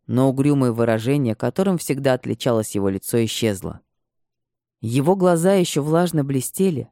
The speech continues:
но он твёрдо и чётко ответил: "Да, господа, он тяжело ранен. Рискуя жизнью, он спас всех нас,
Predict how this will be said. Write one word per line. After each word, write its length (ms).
но 300
он 140
твёрдо 480
и 100
чётко 380
ответил: 480
"Да, 240
господа, 680
он 280
тяжело 420
ранен. 440
Рискуя 560
жизнью, 400
он 80
спас 320
всех 340
нас, 380